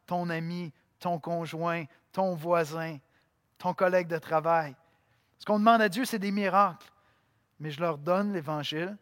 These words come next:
afin qu'ils le reçoivent, afin que le miracle puisse se produire. Est-ce que tes enfants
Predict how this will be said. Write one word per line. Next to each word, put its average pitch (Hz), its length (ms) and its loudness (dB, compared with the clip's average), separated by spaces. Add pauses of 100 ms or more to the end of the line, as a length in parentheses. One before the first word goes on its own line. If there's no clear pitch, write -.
(560)
afin 175 240 -6
qu'ils 165 160 -4
le 160 120 4
reçoivent, 180 720 2 (480)
afin 160 200 -8
que 165 120 -6
le 160 40 -4
miracle 165 380 0
puisse 151 160 -14
se - 100 -10
produire. 131 540 -12 (880)
Est-ce - 80 -20
que - 80 -10
tes 147 260 -8
enfants 151 520 -6